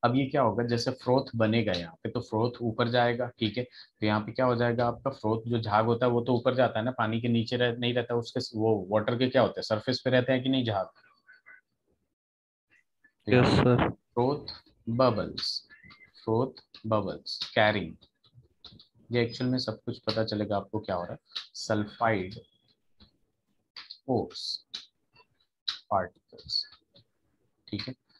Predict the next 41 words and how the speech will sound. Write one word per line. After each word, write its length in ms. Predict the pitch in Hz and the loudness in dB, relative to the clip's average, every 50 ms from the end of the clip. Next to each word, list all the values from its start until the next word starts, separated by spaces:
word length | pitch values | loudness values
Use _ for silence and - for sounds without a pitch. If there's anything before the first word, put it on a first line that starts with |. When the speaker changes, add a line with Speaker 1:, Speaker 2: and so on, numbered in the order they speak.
| _ _ - | _ _ -4
Speaker 1:
और 140 | 104 104 107 | -2 -2 0
यहाँ 220 | 104 107 107 110 107 | 0 0 -2 -2 -2
पे 60 | 120 | -2
हमने 240 | 120 120 120 120 117 | 0 0 0 -2 -2
क्या 100 | 120 120 | 0 0
कर 180 | 117 117 113 | 0 0 0
दिया, 220 | 110 113 120 - - - _ _ - | 0 0 -2 -2 -4 -6 _ _ 0
ओर 200 | 135 139 147 147 | 2 2 2 2
को 140 | 143 - 156 | 2 2 4
यहाँ 300 | 139 123 120 120 131 131 | 4 4 2 0 0 0
भी 100 | 131 147 | -2 -2
powdered 600 | - - 123 113 113 110 113 117 123 123 120 120 | 0 2 4 6 6 6 6 4 4 4 4 0
के 160 | 123 - 123 117 | -2 -2 -4 -6
form 260 | - - 101 98 98 | -4 -4 -4 -2 -2
में 140 | 98 95 90 | -2 -2 -2
रखना 260 | 87 - _ - 85 | -4 -8 _ -12 -12
है। 80 | 85 - | -10 -8
किसके 220 | - 110 - - 123 | -8 -8 -4 -4 -4
form 220 | - - 120 120 | 0 0 2 2
में 100 | 120 120 | 2 2
रखना 220 | 120 117 117 135 | 2 0 0 -2
है? 60 | 131 - | -6 -4
Crust 380 | - 120 117 120 117 113 - - | 0 4 4 4 4 2 -2 -6
form 280 | - - 123 117 117 117 | -2 0 2 2 2 4
में 60 | 120 | 2
रखना 260 | 120 120 120 120 135 | 2 0 0 -2 -4
है 80 | 160 - _ - - - - _ - | -4 -6 _ -20 -20 -20 -12 _ -2
या 60 | 127 | 0
powdered 520 | 131 131 117 107 104 107 110 113 117 117 117 | 4 6 6 6 8 6 6 4 4 2 0
form 200 | - 117 110 110 | -2 -2 0 2
में 120 | 110 110 | 2 2
रखना 260 | 110 101 104 101 104 | 0 0 -2 -2 -6
है। 80 | 123 151 - _ _ _ _ - | -6 -6 -10 _ _ _ _ -4
यहाँ 200 | 110 110 110 113 113 | -2 0 0 0 2
पे 160 | 147 147 147 - 123 | 0 0 0 2 2
ओर 240 | 123 127 127 131 | 2 2 4 2
में 100 | 143 143 | 2 2
हमने 260 | 135 131 131 127 131 131 | 2 2 4 2 2 2
क्या 140 | 131 127 | 2 2
डाल 240 | 110 101 95 90 90 | 2 2 0 -2 -2
दिया? 220 | 87 101 113 127 | -4 -4 -4 -4